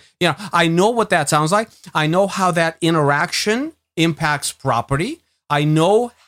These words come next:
how, because I can look at the trailing financials, I know how it impacts the building. I know how that works. Okay. Sam didn't, because as smart as he was, he wasn't wise.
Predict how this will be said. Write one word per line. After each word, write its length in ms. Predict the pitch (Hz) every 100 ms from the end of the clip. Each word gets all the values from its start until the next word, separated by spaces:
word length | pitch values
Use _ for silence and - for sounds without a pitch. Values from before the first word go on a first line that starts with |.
| -
how, 300 | 165 170 170
because 260 | 151 165
I 80 | 156
can 160 | 147 160
look 260 | 233 349
at 140 | 196 -
the 160 | 143
trailing 420 | 120 - 165 143 127
financials, 460 | 147 226 - 123 _ _ -
I 100 | 139
know 180 | 147 165
how 220 | 156 151
it 80 | 147
impacts 400 | 147 147 143 143
the 80 | 123
building. 380 | 117 113 185 - _ -
I 80 | 147
know 180 | 170 196
how 280 | 185 180 156
that 180 | 143 113
works. 460 | 117 170 - - _ _ _ _ -
Okay. 240 | 151 175 269 _ _ _ _ _ _ _ -
Sam 300 | 151 131 127
didn't, 380 | 233 277 95 _ _ _ _ _ -
because 280 | 143 139 131
as 100 | 113
smart 580 | - - 147 170 294 302
as 160 | 160
he 260 | 117 107 98
was, 540 | 98 98 104 180 226 _ _ _ _ _ _ 151
he 80 |
wasn't 280 | 175 165 151
wise. 640 | 131 220 220 87 85 -